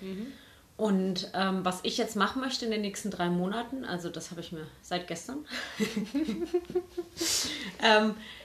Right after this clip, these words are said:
Speaker 2: ich möchte
Speaker 1: Was passiert, wenn Caro frei hat? Ah, sie kommt auf interessante Ideen.
Speaker 2: Genau,
Speaker 1: Ja?
Speaker 2: ich möchte mal schauen, wie es ist, wenn ich versuche, wirklich nur als Verbraucher zu leben. Das heißt,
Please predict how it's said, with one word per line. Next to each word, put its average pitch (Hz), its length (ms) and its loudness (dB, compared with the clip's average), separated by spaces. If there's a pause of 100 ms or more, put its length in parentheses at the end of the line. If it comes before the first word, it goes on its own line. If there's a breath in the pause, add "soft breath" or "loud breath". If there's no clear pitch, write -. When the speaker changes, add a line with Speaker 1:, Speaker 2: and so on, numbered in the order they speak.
Speaker 2:
ich 208 160 -2
möchte 254 200 12
Speaker 1:
Was 466 120 12
passiert, 269 320 6
wenn 233 140 2
Caro 208 300 2
frei 226 300 2
hat? 226 220 4
Ah, 202 140 0
sie 190 80 -4
kommt 190 260 -4
auf 180 120 -10
interessante 180 480 -6
Ideen. 180 200 -4
Speaker 2:
Genau, 208 220 6
Speaker 1:
Ja? 196 120 8
Speaker 2:
ich 226 100 12
möchte 330 260 6
mal 262 120 4
schauen, 254 300 4
wie 226 60 -2
es 220 80 -6
ist, - 260 -2
wenn 233 120 2
ich 220 120 0
versuche, 254 640 0
wirklich 294 400 2
nur 269 300 2
als 233 260 2
Verbraucher 180 480 2
zu - 140 -8
leben. 165 200 -4
Das 196 180 -2
heißt, 269 360 2